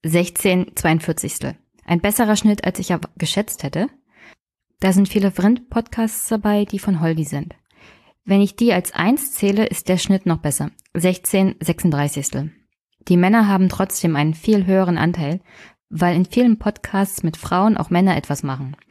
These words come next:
Siebenunddreißig zweiundvierzigstel. Also sind das nur fünf Prozent komplett nur von Frauen. Danke, Mona, für den Beitrag.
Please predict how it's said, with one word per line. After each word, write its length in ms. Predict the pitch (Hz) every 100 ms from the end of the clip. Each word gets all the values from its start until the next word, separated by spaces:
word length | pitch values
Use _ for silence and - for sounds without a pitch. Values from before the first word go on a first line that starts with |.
| - _
Siebenunddreißig 760 | - 214 208 175 175 170 190
zweiundvierzigstel. 840 | - 170 165 165 165 147 - 123 127 _ _ _ _ _ _ _ -
Also 240 | 190 190
sind 220 | 185 202 196
das 180 | 185
nur 100 | 185
fünf 320 | 175 254 311 -
Prozent 520 | 196 - 196 254 -
komplett 540 | - 180 - 226 -
nur 200 | 185 214
von 180 | 214 190
Frauen. 460 | - 170 151 123 - _ _ _ _ _ _ _ _ _ _ _ _ _ _ _ _
Danke, 260 | 180 180 226
Mona, 320 | 233 240 254
für 120 | -
den 160 | 202 190
Beitrag. 600 | 175 - 240 233 233